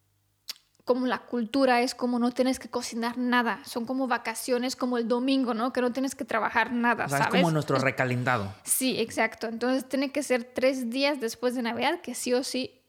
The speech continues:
Speaker 1: nada más recalientes la comida,
Speaker 2: No,
Speaker 1: literal.
Speaker 2: no tengas que pararte a
Speaker 1: Ujú.
Speaker 2: cocinar, sino ya esté listo.
Speaker 1: Sí, correcto, sí.
Speaker 2: Oye.
Speaker 1: Bueno, a veces no se lograba eso, pero
Speaker 2: Se acababa la comida, ¿no?
Speaker 1: <laughs> era lo ideal,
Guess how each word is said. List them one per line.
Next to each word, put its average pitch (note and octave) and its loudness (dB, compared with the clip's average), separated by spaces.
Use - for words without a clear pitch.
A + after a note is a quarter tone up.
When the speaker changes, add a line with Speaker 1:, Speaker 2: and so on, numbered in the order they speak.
Speaker 1:
nada A#3 -4
más B3+ -4
recalientes A#3 -6
la A3 -2
comida, G#3 -6
Speaker 2:
No, A#2+ 0
Speaker 1:
literal. B2+ 4
Speaker 2:
no C3 -2
tengas D3+ -4
que - -8
pararte A2+ 0
a - 0
Speaker 1:
Ujú. - -2
Speaker 2:
cocinar, A2+ -2
sino A#2 -2
ya G#2 0
esté A2 -4
listo. - -8
Speaker 1:
Sí, - -8
correcto, A3+ -4
sí. A3+ -14
Speaker 2:
Oye. E3+ 2
Speaker 1:
Bueno, A#3+ 0
a - -2
veces B3 -2
no B3+ 0
se B3 -4
lograba A3+ -2
eso, B3 -4
pero - -6
Speaker 2:
Se - -4
acababa A#2+ 2
la - -8
comida, - 0
¿no? - 2
Speaker 1:
<laughs> - 0
era C4+ 4
lo C4+ 6
ideal, A3 2